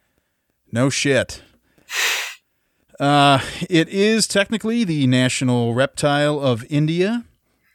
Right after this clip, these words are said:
and they are a threatened species, and so they are protected due to their conservation status. If you do kill one,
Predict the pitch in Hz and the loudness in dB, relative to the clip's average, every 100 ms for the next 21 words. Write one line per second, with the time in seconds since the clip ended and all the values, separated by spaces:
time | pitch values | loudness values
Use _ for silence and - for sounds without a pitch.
0 | _ 135 135 139 135 120 127 127 139 180 | _ -4 0 2 2 2 0 0 0 0
1 | 180 147 143 127 - 131 143 156 160 151 | -2 -2 -2 -2 -2 0 0 0 -2 -2
2 | - - - 131 127 147 160 175 - - | -6 -6 -2 -2 -2 -4 -6 -8 -10 -18
3 | _ _ _ _ _ - 127 127 - 135 | _ _ _ _ _ -2 0 0 0 2
4 | 123 123 127 - 135 - 147 - 123 123 | 4 4 4 2 -6 0 0 2 0 0
5 | 147 - 123 123 120 - 127 - 117 127 | -2 -6 -2 0 0 0 0 0 -2 -2
6 | 123 131 - 123 127 131 - - - _ | 0 -4 -2 0 0 -2 -6 -20 -20 _
7 | 147 - 165 143 139 220 - - 117 110 | -6 -2 -2 0 2 2 2 0 2 2
8 | 113 117 165 | 2 2 -2